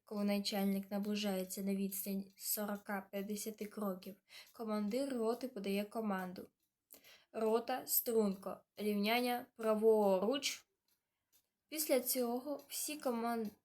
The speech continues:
військовослужбовці приймають строєве положення і повертають голову в зазначену сторону. Командир роти підходить до начальника,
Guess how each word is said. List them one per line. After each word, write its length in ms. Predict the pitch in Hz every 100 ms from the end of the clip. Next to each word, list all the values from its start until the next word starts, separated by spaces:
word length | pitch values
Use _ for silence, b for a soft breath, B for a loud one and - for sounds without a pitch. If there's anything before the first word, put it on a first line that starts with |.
| _ 226
військовослужбовці 1120 | 226 - 233 220 214 214 202 202 262 269 233
приймають 560 | 220 208 196 226 262 254
строєве 420 | - 214 208 226
положення 580 | 226 202 202 233 269 247
і 60 |
повертають 680 | 233 214 196 208 226 233 220
голову 520 | 202 208 226 247 247
в 60 | 226
зазначену 760 | 208 202 196 214 214 233 226
сторону. 520 | 220 - 185 - - - _ _ B B _
Командир 560 | 240 220 220 262 277 247
роти 400 | 226 233 240 240
підходить 560 | 226 - 240 233 226
до 140 | 202 214
начальника, 880 | 190 190 202 185 196 214 220 226